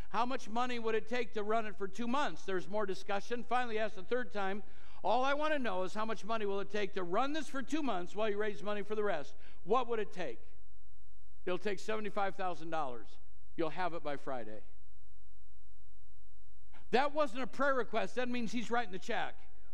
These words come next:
I've had people prophesy, "Oh, you'll have it by Friday."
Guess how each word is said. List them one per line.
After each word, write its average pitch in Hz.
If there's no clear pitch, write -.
I've 294
had 294
people 233
prophesy, 165
"Oh, 185
you'll 180
have 190
it 180
by 156
Friday." 143